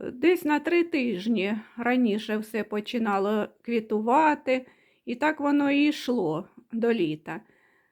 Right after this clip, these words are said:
Ну, все рівно ж, е, минулорічна зима, вона ж таки була більш на зиму похожа, ні-, ніж цьогорічна зима. Було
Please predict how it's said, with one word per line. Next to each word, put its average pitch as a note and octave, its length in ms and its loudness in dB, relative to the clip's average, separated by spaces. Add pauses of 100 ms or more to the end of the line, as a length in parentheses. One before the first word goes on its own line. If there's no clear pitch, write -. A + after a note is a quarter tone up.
(460)
Ну, F#4+ 280 4 (260)
все - 320 0
рівно A3 400 4
ж, A3 200 -4
е, A3 300 0 (280)
минулорічна D#4 1120 2 (100)
зима, D#4 680 4
вона C#4+ 300 2
ж E4 120 -6
таки C4+ 260 -2
була D4 480 0 (440)
більш A#3 400 2
на A#3 180 0
зиму A#3 360 2
похожа, B3+ 640 0 (120)
ні-, A#3+ 400 2
ніж C#4+ 460 0
цьогорічна A3+ 920 0
зима. - 400 -8 (920)
Було A#3 600 4